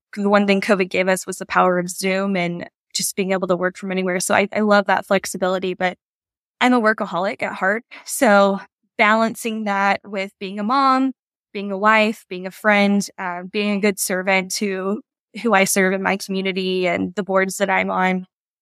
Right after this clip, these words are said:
it, it takes a lot of balance and it takes a lot of self-work for me. So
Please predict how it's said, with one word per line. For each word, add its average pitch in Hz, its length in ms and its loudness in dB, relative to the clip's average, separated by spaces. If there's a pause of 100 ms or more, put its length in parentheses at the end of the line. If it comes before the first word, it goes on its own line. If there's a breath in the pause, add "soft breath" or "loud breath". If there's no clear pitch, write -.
(100)
it, - 140 2
it 311 120 2
takes 311 240 0
a 320 60 2
lot 302 180 6
of 262 60 -2
balance 240 400 2
and 214 100 -4
it - 120 -6
takes 220 420 -6
a 214 140 -4
lot 196 480 0
of 202 160 -4
self-work 190 580 -8
for - 160 -14
me. 202 240 -8
So 190 360 -6